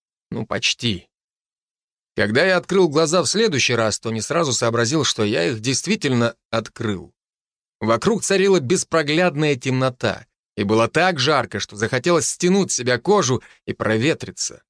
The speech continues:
Возникло навязчивое ощущение, что тело сковала пересохшая корка из соли, в которую превратился облепивший меня пот.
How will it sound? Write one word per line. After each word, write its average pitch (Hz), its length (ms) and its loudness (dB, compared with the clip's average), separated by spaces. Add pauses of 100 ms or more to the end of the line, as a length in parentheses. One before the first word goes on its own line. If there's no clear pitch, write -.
(300)
Возникло 117 560 2
навязчивое 156 520 2
ощущение, 139 580 0
что 117 180 -2
тело 156 220 2
сковала 127 360 2
пересохшая 135 640 -2
корка 131 420 0
из 117 140 0
соли, 175 380 2 (240)
в - 20 -20
которую 110 320 0
превратился 127 680 0
облепивший 131 680 -2
меня 123 220 0
пот. - 400 -8